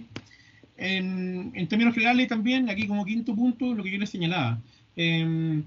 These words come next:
antes de febrero del año dos mil veinte, había muchos indicadores económicos que hablaban de una eventual recesión o, em, ralentización de la economía, eh, y que lo único que hizo la, la, el covid diecinueve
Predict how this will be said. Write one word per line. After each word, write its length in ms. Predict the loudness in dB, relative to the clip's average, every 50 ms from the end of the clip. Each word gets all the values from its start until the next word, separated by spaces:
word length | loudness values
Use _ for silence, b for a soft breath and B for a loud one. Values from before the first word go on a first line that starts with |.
| -6 -14 -20 -20 _ _ _ _ _ _ _ _ _ 2
antes 240 | 2 4 4 6 4
de 80 | 4
febrero 280 | 6 4 4 4 4 2
del 100 | 2 4
año 200 | 4 4 4 4
dos 80 | 4
mil 200 | 4 4 2 2
veinte, 460 | 2 2 0 0 0 -2 -4 -8 -8 -6
había 240 | -6 -6 -4 -2 -2
muchos 380 | 2 4 4 4 4 6 4
indicadores 520 | 4 4 4 2 0 -2 -2 -2 -4 -4 -4
económicos 600 | -4 -4 -2 0 0 0 0 -2 -4 -8 -10 -10 -12 -10
que 80 | -8 -6
hablaban 680 | -4 -2 -2 -2 -2 -2 -2 -2 -2 -2 -2 -2 -2
de 200 | -2 -2 -2 -2 -2
una 200 | -2 0 0 0
eventual 640 | 0 0 0 -2 -4 -6 -4 -2 -2 -2 -2 -4 -8 b b b b b b
recesión 880 | -2 0 2 2 2 2 0 -2 -2 -4 -6 -4 -2 0 2 2 2 2 0 -4
o, 280 | -6 -4 -2 -2 -2 -4 B B B B B B _ 0
em, 840 | 2 4 4 4 4 4 4 4 4 4 4 2 2 0 0 -2 -4 -8 _ _ _ -4
ralentización 1080 | -2 -2 0 0 2 2 0 0 0 -4 -6 -6 -6 -8 -8 -6 -4 -2 0 2 2 4
de 100 | 4 2
la 80 | 2 0
economía, 640 | 0 -2 -2 0 2 2 4 4 4 2 2 0 -4 -8 -16 -18 -18 -20 _ _ -8
eh, 560 | -4 -2 -2 0 0 0 0 0 -2 -4 -6 -10 _
y 160 | -4 -4 -4 -2
que 300 | 0 0 2 2 0 0
lo 200 | -2 -2 -2 -2
único 380 | -4 -4 -2 -2 -2 -2 -2
que 100 | -4 -2
hizo 300 | -2 -2 -2 -2 -2 -2
la, 400 | 0 2 2 2 2 0 -2 -4 -6 -6
la, 380 | -4 -2 -2 0 0 -2 -2 -4
el 160 | -4 -4 -4
covid 260 | -4 -4 -4 -4 -2 -4
diecinueve 580 | -4 -4 -4 -2 -2 0 2 2 2 0 -2